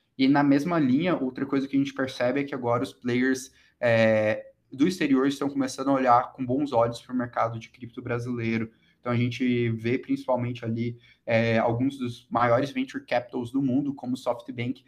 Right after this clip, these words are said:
começando a aportar, né, no mercado de cripto brasileiro. Então, a gente tem, por exemplo, a captação ali do mercado Bitcoin, que se tornou uma das maiores startups do Brasil e da América Latina, e indo muito na linha, né, de evolução do mercado, regulação do mercado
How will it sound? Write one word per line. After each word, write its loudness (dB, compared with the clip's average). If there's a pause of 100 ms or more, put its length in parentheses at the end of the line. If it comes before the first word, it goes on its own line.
(120)
começando -2
a 4
aportar, 0
né, -8
no -2
mercado -4
de -8
cripto -12
brasileiro. -4 (160)
Então, -8
a 0
gente -2
tem, -6
por -6
exemplo, -2
a -4
captação -6
ali -2
do -2
mercado 0
Bitcoin, -2
que -10
se -16
tornou -6
uma 0
das -4
maiores 0 (280)
startups 0
do 2
Brasil 2
e 4
da 2
América -2
Latina, -2 (260)
e 2
indo 6
muito 2
na 2
linha, -2
né, 0
de 0
evolução 0
do -2
mercado, 0
regulação -4
do -4
mercado -2